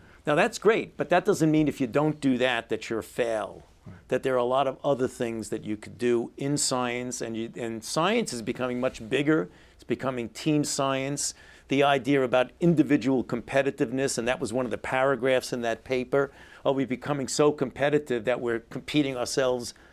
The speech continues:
out of business? It, it's a, it's a sobering article, but I don't think that it changes how leadership should be. What it does is have a realistic evaluation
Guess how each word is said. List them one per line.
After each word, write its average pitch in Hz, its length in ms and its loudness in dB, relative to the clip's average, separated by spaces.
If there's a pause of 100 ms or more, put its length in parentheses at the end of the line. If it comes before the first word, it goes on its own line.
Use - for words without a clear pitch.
(140)
out 135 180 2
of 101 160 -8
business? - 480 0
It, 135 160 -6
it's 160 220 -2
a, 156 180 4 (300)
it's - 180 0
a 139 60 2
sobering 185 680 4
article, 175 640 2 (400)
but 139 120 2
I 139 100 4
don't 160 420 2
think 165 460 0
that 139 260 0
it 123 260 -4
changes 151 920 2 (600)
how 147 320 0
leadership 147 640 2
should 98 320 -4
be. 98 440 -8
What 127 200 2
it 120 120 -4
does 151 360 2
is 131 360 -4 (140)
have 139 220 0
a 127 80 2
realistic 147 880 4
evaluation 127 1000 0